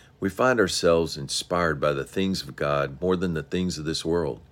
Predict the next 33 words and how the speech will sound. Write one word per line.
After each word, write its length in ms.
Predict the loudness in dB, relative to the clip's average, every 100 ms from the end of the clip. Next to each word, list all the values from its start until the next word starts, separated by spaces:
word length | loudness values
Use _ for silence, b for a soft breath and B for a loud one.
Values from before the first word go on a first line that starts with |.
| _ b b b b b
To 80 | -2
be 120 | 0
inspired 680 | 0 0 4 6 6 4 2
is 160 | -4
to 100 | -8
be 180 | -6 -4
moved 480 | 0 2 2 2 -2
to 80 | -10
do 360 | -4 -2 0 -2
or 120 | -4
feel 320 | 0 2 2
something. 480 | 0 -6 -8 -14 -16 b b b b b -2
We 140 | 2
are 20 |
inspired 580 | 2 0 2 4 6 4
when 140 | 0
we 80 | -2
see 380 | -2 -2 -4 -4
acts 300 | -4 -4 -4
of 140 | -8 -8
courage 500 | 2 4 4 2 -4
in 80 | -2
all 200 | 0 -2
its 100 | -4
forms, 560 | -6 -4 -6 -10 -14 -16 b b b
when 140 | b 0
someone 340 | 2 2 2
rescues 560 | 2 2 0 -4 -4 -4
another. 480 | -2 -2 -2 -6 -10 b b b b b
Selfless 600 | 2 6 6 4 0 2
acts 360 | 2 0 -4 -6
can 180 | -6
inspire. 720 | -6 -6 -6 -4 -4 -4 -8